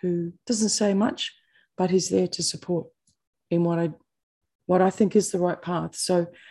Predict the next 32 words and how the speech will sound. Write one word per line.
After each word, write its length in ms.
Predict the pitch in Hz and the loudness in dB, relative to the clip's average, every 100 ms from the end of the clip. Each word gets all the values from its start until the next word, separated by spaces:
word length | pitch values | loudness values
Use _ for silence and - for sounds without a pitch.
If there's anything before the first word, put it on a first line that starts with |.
| - _ | -20 _
when 160 | 220 | 8
Emma 180 | 233 240 | 10 10
was 240 | 196 190 175 | 8 4 2
really, 320 | 196 240 233 | 6 8 6
really 380 | 190 220 202 180 | 6 4 4 2
little, 360 | 190 185 170 - | 0 0 -4 -4
as 160 | 170 | -2
in 120 | 180 | -2
only 320 | 180 190 185 175 | 0 0 2 0
a 60 | |
few 240 | - 190 175 | -2 -2 -2
months 320 | 170 170 180 | -2 -4 -4
old, 320 | 175 165 151 _ _ - _ _ _ | -2 -4 -8 _ _ -20 _ _ _
I 80 | 180 | 4
discovered 480 | 190 - 196 196 208 | 4 4 2 4 2
a 40 | |
place 440 | - 175 175 - 170 | 0 -2 -2 -2 -4
in 160 | 160 | -2
Brisbane 460 | 190 202 - 165 156 | 4 4 4 -4 -2
that 160 | 165 | -4
did 140 | - 165 | -2 0
a 60 | |
lot 160 | 170 165 | 2 0
of 100 | 160 | -2
therapies 720 | - 180 175 170 165 - - - - - - | 0 2 2 -2 -4 -2 -4 -8 -14 -14 2
with 180 | 220 - | 2 2
children 320 | - 185 160 | 2 2 2
with 160 | 160 156 | -2 -2
Down 180 | 165 160 | -2 -2
syndrome. 540 | - 165 156 156 156 - _ _ _ _ _ | -2 -4 -2 -4 -4 -10 _ _ _ _ _
So 220 | - 190 | 0 4
I 140 | 180 | 4